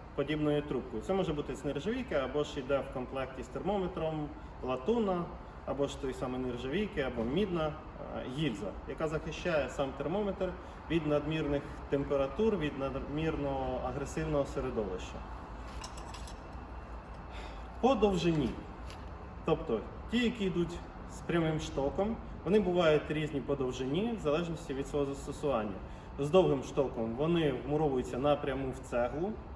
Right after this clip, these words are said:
і досягають, е, топочної камери,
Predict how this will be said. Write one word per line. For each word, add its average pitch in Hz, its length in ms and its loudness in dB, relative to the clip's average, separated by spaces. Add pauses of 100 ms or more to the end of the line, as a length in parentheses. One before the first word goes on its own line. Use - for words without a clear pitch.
(320)
і 147 80 2
досягають, 147 800 4 (280)
е, 131 440 -2
топочної 139 580 -2
камери, 131 400 2